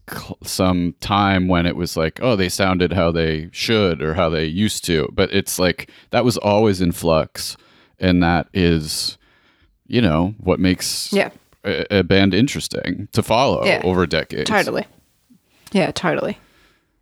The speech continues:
Speaker 1: Um, well, last time we spoke, um, we talked about, you know,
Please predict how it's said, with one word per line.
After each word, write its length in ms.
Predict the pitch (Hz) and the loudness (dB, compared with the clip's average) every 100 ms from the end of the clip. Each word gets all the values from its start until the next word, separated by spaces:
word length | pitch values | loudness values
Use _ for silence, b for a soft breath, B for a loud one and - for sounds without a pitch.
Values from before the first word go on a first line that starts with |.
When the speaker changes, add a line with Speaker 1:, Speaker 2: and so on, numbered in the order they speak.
| _ - | _ -2
Speaker 1:
Um, 460 | 92 95 92 92 - - | 2 4 4 0 -2 -6
well, 260 | 120 127 127 | 0 2 2
last 280 | 131 156 - | 0 0 2
time 140 | 180 | 2
we 80 | 131 | 2
spoke, 560 | - - 98 95 - - - | 0 0 2 0 -6 -18 -4
um, 520 | 92 90 90 85 82 - _ _ _ - | 2 4 4 2 0 -4 _ _ _ -10
we 640 | 95 101 101 95 90 90 - - _ - | -2 0 2 2 2 0 -4 -20 _ -10
talked 300 | - 107 - | 0 0 0
about, 800 | 92 95 90 87 82 - - - _ _ - - | -2 2 4 4 2 -2 -8 -12 _ _ -20 -6
you 120 | 110 | -2
know, 440 | 92 82 80 73 | 0 2 0 -2